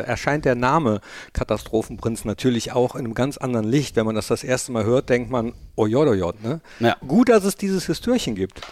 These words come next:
Speaker 2: Genau.
Speaker 1: man das aufklären kann.
Speaker 2: Genau, und offensichtlich hat Helmut Grasshoff das alles so gut, äh, gemanagt, dass Doktor Helmut Bayer dann auf die Idee gekommen ist, ihn kurz nach Aschermittwoch zu fragen, ob er nicht zwei Wochen später bei der Jahreshauptversammlung von Borussia sich in den Vorstand wählen lassen möchte.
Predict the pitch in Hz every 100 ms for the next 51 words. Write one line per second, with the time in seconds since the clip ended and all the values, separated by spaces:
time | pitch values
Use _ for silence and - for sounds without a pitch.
0 | - 202 180 127 123 165 196 - 104 101
1 | - 90 104 - 147 117 117 135 156 139
2 | 147 139 123 147 - - - 165 139 -
3 | 151 143 151 151 135 156 - - 123 131
4 | 127 - 127 123 143 151 - - - -
5 | 127 117 - - 131 - 120 117 120 -
6 | 117 123 123 - 123 117 - 107 - 104
7 | 110 113 113 120 95 104 - 110 127 -
8 | 110 110 110 117 113 104 - - - 110
9 | 107 107 107 - _ 117 107 110 110 -
10 | - 113 107 110 104 - 110 107 104 107
11 | 104 - - 131 156 - 143 - 120 123
12 | 117 - 117 113 127 - 120 107 104 110
13 | 110 107 110 101 127 123 - 98 95 104
14 | 101 95 92 95 90 - -